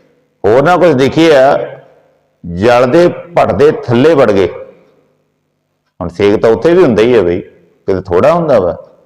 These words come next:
ਉੱਥੇ ਵੜ ਗਏ ਗੁਰੂ ਦਾ ਨਾਂ ਲੈ ਕੇ ਕਿ "ਸਤਿਗੁਰ ਜੀ, ਜੇ ਤੁਹਾਨੂੰ ਲੱਗਦਾ ਮੈਂ ਗੁਰੂ ਦਾ ਕਾਰਜ ਕਰਦਾ ਸੀ, ਮੇਰੀ ਲਾਜਪਤ ਰੱਖੋ, ਕਿਰਪਾ ਕਰੋ।" ਤੇ ਗੁਰੂ ਨੇ ਕਿਰਪਾ ਰੱਖੀ ਹੈ,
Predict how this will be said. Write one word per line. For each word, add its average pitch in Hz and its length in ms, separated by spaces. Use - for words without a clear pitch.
ਉੱਥੇ 202 380
ਵੜ 117 360
ਗਏ 175 280
ਗੁਰੂ 131 380
ਦਾ 160 180
ਨਾਂ 120 220
ਲੈ 95 140
ਕੇ 87 200
ਕਿ 92 120
"ਸਤਿਗੁਰ 95 420
ਜੀ, 165 460
ਜੇ 127 300
ਤੁਹਾਨੂੰ 147 400
ਲੱਗਦਾ 131 340
ਮੈਂ 151 180
ਗੁਰੂ 123 300
ਦਾ 156 140
ਕਾਰਜ 117 340
ਕਰਦਾ 107 420
ਸੀ, 139 200
ਮੇਰੀ 117 420
ਲਾਜਪਤ 95 480
ਰੱਖੋ, - 340
ਕਿਰਪਾ 123 360
ਕਰੋ।" 104 220
ਤੇ 98 160
ਗੁਰੂ 107 220
ਨੇ 147 120
ਕਿਰਪਾ 147 340
ਰੱਖੀ 143 480
ਹੈ, 90 60